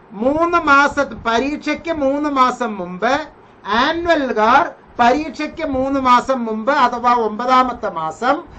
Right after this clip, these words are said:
മൂന്ന് കാര്യം ചെയ്യണം. ഒന്ന്, അസൈൻമെന്റ് ഫൈനലി സബ്മിറ്റ് ചെയ്യാൻ വേണ്ടി ഒരുങ്ങണം,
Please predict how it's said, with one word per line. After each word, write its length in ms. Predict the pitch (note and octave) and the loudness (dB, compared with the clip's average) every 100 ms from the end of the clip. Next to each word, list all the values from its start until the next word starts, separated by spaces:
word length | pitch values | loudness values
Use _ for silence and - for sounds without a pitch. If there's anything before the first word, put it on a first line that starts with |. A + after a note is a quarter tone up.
| - | -12
മൂന്ന് 340 | G#3+ C4 E4+ F4 | -4 0 0 0
കാര്യം 520 | C#4 B3+ B3 A#3 G#3+ | 2 2 2 -2 -4
ചെയ്യണം. 680 | F#3+ E3 F3+ A#3+ E4 E4 - - | -6 -4 -2 -2 -2 -6 -18 -4
ഒന്ന്, 520 | G#3 B3 C#4+ D#4 - | -2 0 -2 -2 -2
അസൈൻമെന്റ് 760 | G#3 A3+ C#4 C#4+ D4+ C#4 C4 B3+ | -4 -2 0 0 0 -4 -4 -2
ഫൈനലി 840 | D4+ - A3+ B3 C4+ C#4 C#4 D#4 A4 | -4 0 2 2 -2 -2 -2 -2 -2
സബ്മിറ്റ് 600 | - A3+ A3 C#4+ - D4+ | 0 -2 -2 -8 -8 -6
ചെയ്യാൻ 500 | B3 A#3+ B3+ B3 A#3+ | -4 0 -2 -2 -6
വേണ്ടി 240 | A#3+ D4 | -6 -4
ഒരുങ്ങണം, 680 | C4+ A#3 A#3+ C4 C#4+ A#3 | 0 0 0 0 0 0